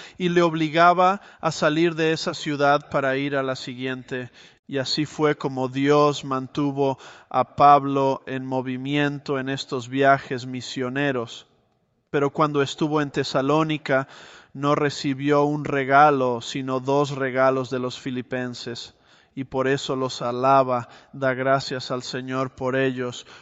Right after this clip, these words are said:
por su generosidad. Y luego, a partir del versículo diecisiete, comienza a hablar de la idea de que Dios recompensa a los generosos.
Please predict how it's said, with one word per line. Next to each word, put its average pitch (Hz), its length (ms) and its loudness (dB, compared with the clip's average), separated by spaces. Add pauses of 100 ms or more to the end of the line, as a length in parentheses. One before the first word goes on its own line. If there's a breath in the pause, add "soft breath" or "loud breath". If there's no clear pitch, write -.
(100 loud breath)
por 135 160 -6
su 143 180 -8
generosidad. 127 1040 -2 (300 loud breath)
Y 147 100 -6
luego, 170 600 4
a 139 100 2
partir 156 360 -2
del 156 120 0
versículo 143 560 -4
diecisiete, 156 640 -4
comienza 147 520 -2
a 131 40 6
hablar 139 440 4 (260 loud breath)
de 143 160 0
la 139 140 2
idea 151 360 6
de 143 140 -4
que 139 120 -4
Dios 139 280 -2
recompensa 143 760 -2
a 135 40 4
los 131 180 -4
generosos. 123 800 -8